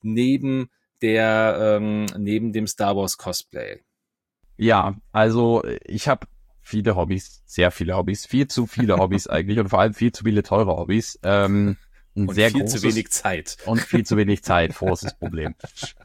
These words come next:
Speaker 2: Ähm, ich hab Lego. Ich hab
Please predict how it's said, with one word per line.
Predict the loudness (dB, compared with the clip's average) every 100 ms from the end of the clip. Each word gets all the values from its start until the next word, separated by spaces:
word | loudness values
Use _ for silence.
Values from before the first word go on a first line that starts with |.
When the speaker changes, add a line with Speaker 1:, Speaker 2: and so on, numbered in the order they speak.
| -8
Speaker 2:
Ähm, | 0 2 4 2 2 0 -4
ich | -4 0
hab | 0 -2 -14 -20 -20 -20 -20 -20 -20 -10
Lego. | 0 2 4 2 -2 -6 -20 -10
Ich | -4 -2
hab | -2